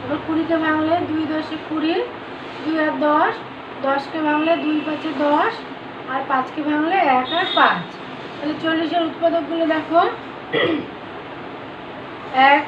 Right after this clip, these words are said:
গুণ দুই গুণ দুই গুণ দুই গুণ পাঁচ, হ্যাঁ। আর এবার দেখো নব্বই, পঁয়তাল্লিশ দুয়ে নব্বই, দুই আর পঁয়তাল্লিশ, এবার পঁয়তাল্লিশকে ভাঙলে তিন পনেরো পঁয়তাল্লিশ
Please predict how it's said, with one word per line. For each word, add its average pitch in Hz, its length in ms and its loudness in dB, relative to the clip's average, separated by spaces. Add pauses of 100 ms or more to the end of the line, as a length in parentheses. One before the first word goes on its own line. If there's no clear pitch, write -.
গুণ 320 200 0 (160)
দুই 302 220 0 (160)
গুণ 320 220 -2 (160)
দুই 302 220 0 (460)
গুণ 320 240 2 (640)
দুই 302 220 2 (180)
গুণ 330 180 0 (200)
পাঁচ, 254 360 2 (600)
হ্যাঁ। 381 260 2 (1000)
আর 277 180 4
এবার 320 240 6
দেখো 339 180 6 (160)
নব্বই, 311 480 4 (920)
পঁয়তাল্লিশ 320 500 4
দুয়ে 339 240 6
নব্বই, 311 420 4 (540)
দুই 302 140 2
আর 320 180 6
পঁয়তাল্লিশ, 311 580 2
এবার 311 220 -2
পঁয়তাল্লিশকে 302 560 0
ভাঙলে 302 380 2 (520)
তিন 302 200 2
পনেরো 320 340 2 (100)
পঁয়তাল্লিশ 302 720 2